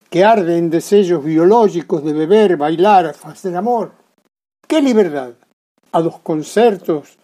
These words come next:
botellóns e baile. Que liberdade? A de manifestar as súas ideas e ideais políticos, ás veces antagónicos, mas nesta ocasión sen terrorismo,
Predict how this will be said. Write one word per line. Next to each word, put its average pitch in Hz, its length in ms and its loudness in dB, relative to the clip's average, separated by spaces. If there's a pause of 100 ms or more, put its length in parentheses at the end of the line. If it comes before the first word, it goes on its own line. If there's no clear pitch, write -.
(240)
botellóns 170 800 -2
e 175 80 -6
baile. 226 560 -6 (240)
Que 220 240 0
liberdade? 196 880 -2 (480)
A 185 80 2
de 196 160 4
manifestar 196 720 0 (480)
as 180 80 0
súas 180 400 0
ideas 165 960 0
e 196 160 4
ideais 208 480 4
políticos, 190 880 -4 (240)
ás 202 240 0
veces 220 320 -2
antagónicos, 190 1040 0 (240)
mas 143 160 -8
nesta 156 400 -4
ocasión 151 560 -6 (320)
sen 175 320 -2
terrorismo, 147 800 -6